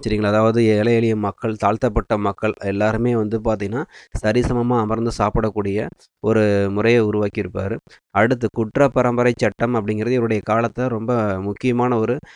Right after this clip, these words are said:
பெரிய பிரச்சனையாவே இருந்தது. என்ன அப்படின்னா, யாராவது ஒருத்தர் வந்து பார்த்தீங்கன்னா, ஒரு பரம்பரையில வந்து தப்பு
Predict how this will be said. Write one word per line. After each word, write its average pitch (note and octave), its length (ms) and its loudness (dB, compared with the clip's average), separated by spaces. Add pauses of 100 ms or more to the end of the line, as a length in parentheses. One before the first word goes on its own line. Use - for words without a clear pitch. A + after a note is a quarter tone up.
(180)
பெரிய B2 220 2
பிரச்சனையாவே A2+ 540 0
இருந்தது. G2 260 -4
என்ன A2+ 240 -2
அப்படின்னா, A2 320 -2 (320)
யாராவது A#2 500 4
ஒருத்தர் A2+ 200 0
வந்து A2+ 200 0
பார்த்தீங்கன்னா, A#2+ 180 -2
ஒரு A#2 180 0
பரம்பரையில A2+ 380 0
வந்து A2+ 200 0
தப்பு A2 260 -6